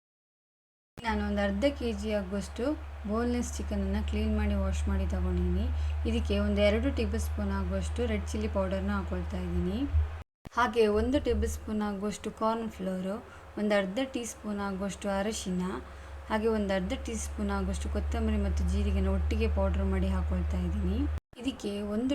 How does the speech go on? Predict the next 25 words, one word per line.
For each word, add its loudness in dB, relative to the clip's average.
ಟೀ -4
ಸ್ಪೂನ್ -6
ಆಗುವಷ್ಟು -4
ಲಿಂಬೆ -2
ಹಣ್ಣಿನ 0
ರಸ, -6
ಒಂದು 0
ಅರ್ಧ 0
ಟೀ -4
ಸ್ಪೂನ್ -6
ಆಗುವಷ್ಟು -6
ಗರಂ 0
ಮಸಾಲ, 0
ಹಾಗೆ 4
ರುಚಿಗೆ 0
ತಕ್ಕಷ್ಟು 0
ಉಪ್ಪನ್ನ 0
ಸೇರಿಸ್ಕೊತಾ 0
ಇದ್ದೀನಿ. 2
ಇವಾಗ 2
ಇದನ್ನ -2
ಚೆನ್ನಾಗಿ -2
ಮಿಕ್ಸ್ -4
ಮಾಡ್ಕೋಬೇಕು, -4
ಮಸಾಲೆ -4